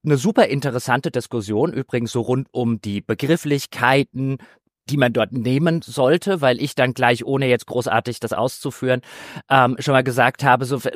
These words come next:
mit dem Begriff so, so nüchtern bleiben oder trockener Alkoholiker oder so, was dann vielleicht auch irgendwie so in die Richtung von Vermutungen ging, bin ich persönlich jetzt nicht so ganz glücklich, da werden wir vielleicht auch noch drüber reden.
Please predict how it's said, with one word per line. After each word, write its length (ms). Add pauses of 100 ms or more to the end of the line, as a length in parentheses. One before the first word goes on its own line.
(240)
mit 160
dem 140
Begriff 360
so, 280
so 160
nüchtern 440
bleiben 280
oder 160
trockener 480
Alkoholiker 760
oder 200
so, 140
was 140
dann 120
vielleicht 260
auch 160
irgendwie 500
so 160
in 60
die 100
Richtung 400
von 160
Vermutungen 640
ging, 220 (320)
bin 120
ich 140
persönlich 460
jetzt 160
nicht 120
so 120
ganz 260
glücklich, 400
da 140
werden 100
wir 80
vielleicht 260
auch 140
noch 120
drüber 360
reden. 300